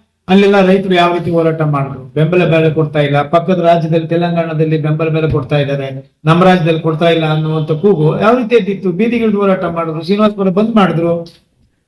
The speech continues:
ನಮ್ಮ ರಾಜ್ಯದ ಮಾಜಿ ಮ-, ಮ-, ಮುಖ್ಯಮಂತ್ರಿಗಳು ದ-, ಸದಾನಂದ ಗೌಡರು ಕೂಡ ಹೋಗಿ ಅಲ್ಲಿ ಅವ್ರ ಬಗ್ಗೆ ಎಲ್ಲ ಮಾಹಿತಿ ತಕೊಂಡು ಕೇಂದ್ರ ಸರ್ಕಾರಕ್ಕೆ ವರದಿ ತ-, ತಲುಪಿಸಿದ್ರು.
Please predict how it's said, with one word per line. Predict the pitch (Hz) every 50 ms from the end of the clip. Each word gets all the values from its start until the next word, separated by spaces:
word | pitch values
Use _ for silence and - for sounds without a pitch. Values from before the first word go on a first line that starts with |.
| _ _ _ _ -
ನಮ್ಮ | 180 190 202
ರಾಜ್ಯದ | 208 208 220 208 220 196
ಮಾಜಿ | 202 196 185 190 196 196 220
ಮ-, | 196 190 190
ಮ-, | 180 175 175 170 165 170 170 170 165 165 165 165 160 160
ಮುಖ್ಯಮಂತ್ರಿಗಳು | 185 185 196 220 208 202 185 190 180 180 175 170 170 165 160 156 - - - - _ - 156
ದ-, | 165 165 160 160 156
ಸದಾನಂದ | 156 151 165 170 190 220 220 226 220 214
ಗೌಡರು | 214 208 202 208 190
ಕೂಡ | - 208 214
ಹೋಗಿ | 208 170 180 190 196 185 185
ಅಲ್ಲಿ | 170 175 175 170
ಅವ್ರ | 165 165 165 160
ಬಗ್ಗೆ | 156 160 160 156 170
ಎಲ್ಲ | 165 160 165 160
ಮಾಹಿತಿ | 156 156 165 175 170 165 151
ತಕೊಂಡು | 170 160 156 160 156 151
ಕೇಂದ್ರ | 165 180 180 185 175
ಸರ್ಕಾರಕ್ಕೆ | 156 170 160 156 170 165 160 160
ವರದಿ | 165 170 190 220 214
ತ-, | - 175 170 165 165
ತಲುಪಿಸಿದ್ರು. | 165 156 151 - - 147 151 156 151 151 - - - _